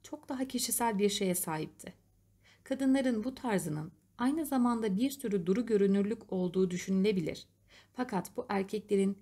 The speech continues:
majik iradesinden farklıydı. Kadın kendi ruhundaki farklı türden manevi güçlere ulaşabiliyordu. Bu güçler daha çok ruhun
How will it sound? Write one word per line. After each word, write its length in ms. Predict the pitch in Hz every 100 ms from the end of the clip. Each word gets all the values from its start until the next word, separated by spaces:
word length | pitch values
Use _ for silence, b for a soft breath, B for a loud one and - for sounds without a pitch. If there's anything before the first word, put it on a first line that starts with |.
| -
majik 380 | 175 175 262 262
iradesinden 640 | 233 185 180 - 170 202
farklıydı. 640 | - 202 190 175 156 - 170 _ _ _ _ _ _ _ _ _ _ _ _ _ _ _ _ _ _ _ B B B
Kadın 300 | - 269 285
kendi 440 | 269 240 233 277 320
ruhundaki 520 | 277 247 208 196 202
farklı 420 | - 202 - 269
türden 420 | 262 208 175 170
manevi 440 | 175 175 185 208 254
güçlere 360 | 196 - 175
ulaşabiliyordu. 840 | 247 247 240 226 220 226 175 151 156 _ _ B B 285
Bu 120 | 247
güçler 400 | 220 - 160 151 _ _
daha 200 | 208 247
çok 280 | 262 277 190
ruhun 460 | 208 208 202 214